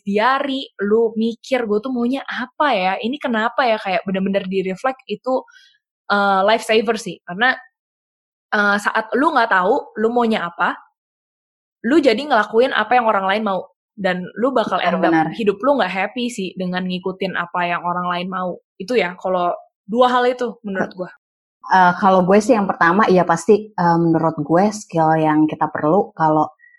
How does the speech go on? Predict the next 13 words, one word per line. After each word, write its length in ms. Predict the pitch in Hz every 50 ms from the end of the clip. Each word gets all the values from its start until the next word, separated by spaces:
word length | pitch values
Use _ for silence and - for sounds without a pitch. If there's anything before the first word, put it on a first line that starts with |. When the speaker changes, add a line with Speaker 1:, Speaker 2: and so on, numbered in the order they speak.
| _ _ _ _ _ _ _ _ _ -
Speaker 2:
nggak 240 | 214 214 214 - 214 -
cuma 560 | 214 202 196 190 185 185 185 180 165 - - -
pindah 300 | 180 170 170 165 160 165 -
ke 40 | 165 165
negara 400 | 165 151 156 156 151 160 156 156
lain, 240 | 156 156 156 151 156
tapi 240 | 165 156 180 196
lebih, 300 | 180 165 160 156 156 156 - - - - _ _ _ _ _ _
apa 200 | - 240 240 - 202
ya, 160 | 170 165 156 - - - - - _ -
eh, 360 | 214 214 214 208 208 208 208 208
secara, 720 | 208 208 185 208 208 190 175 175 175 170 165 160 160 - - - - _ _ _ _ _ _ _ _ _ _ _ _ _ _ _ _ _ -
eh, 260 | - 175 170 170 175